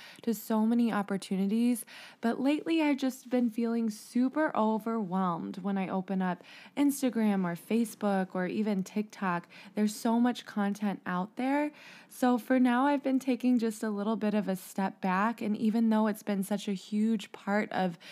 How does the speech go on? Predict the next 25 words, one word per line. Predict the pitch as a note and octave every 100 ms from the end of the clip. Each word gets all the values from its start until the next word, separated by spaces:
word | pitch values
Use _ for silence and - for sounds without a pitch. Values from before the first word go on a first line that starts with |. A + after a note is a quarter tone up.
| - -
the | A3
last | G3 G#3 -
ten | - A3 G#3+ G3+
years | F#3+ G#3 G#3+
within | G3+ F#3+ G3
my | G3 G3
career, | - F3+ F3+ F#3+ A3+ A3 - - -
lately | B3 B3+ C#4 D4
I've | C#4
just | A#3 C4 B3+
been | A#3 A#3+ A3 - - -
needing | C#4+ D4+ C#4+ C#4+
to, | C#4 C#4+ C#4 -
exactly | A#3 A#3+ A3+ - A#3
what | A3+ A3+ - _ _ -
Katie | - C4 A#3+ A#3+
said, | - C4 A#3+ A3 - _ _ _ _ -
check | - G#3+ A3+ - - -
out. | F#3+ G3 - - - _ _ _ _ _ -
And | C#4 D4 C#4+
with | C4 C4+
taking | C4 A3 A#3+ B3
the |
little | A3+ A3 A3
break, | G3 F#3+ A3+